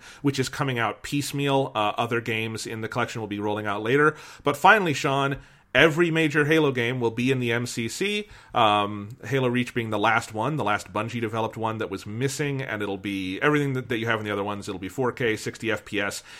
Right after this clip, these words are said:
and they are bringing over the entire Reach multiplayer suite, which is probably why this has taken so long. That's probably the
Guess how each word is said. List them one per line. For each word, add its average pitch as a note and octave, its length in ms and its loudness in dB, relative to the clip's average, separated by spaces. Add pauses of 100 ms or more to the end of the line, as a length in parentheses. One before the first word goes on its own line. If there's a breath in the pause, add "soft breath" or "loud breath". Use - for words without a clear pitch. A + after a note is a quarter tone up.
(200 loud breath)
and D3+ 240 6
they D3+ 120 6
are C3 100 6
bringing B2 280 -2
over A2 180 -2
the G#2+ 140 -2
entire A2+ 440 0
Reach G2+ 340 -8
multiplayer G#2 640 -2
suite, G2 480 -8
which G#2 140 -8
is G2 120 -4
probably D3+ 380 2
why A2 220 0
this G2+ 160 -6
has G2 120 -8
taken B2 320 -8
so C#3 200 -2
long. C3+ 320 0
That's G#2 180 -6
probably G#2 300 -4
the F2+ 200 -6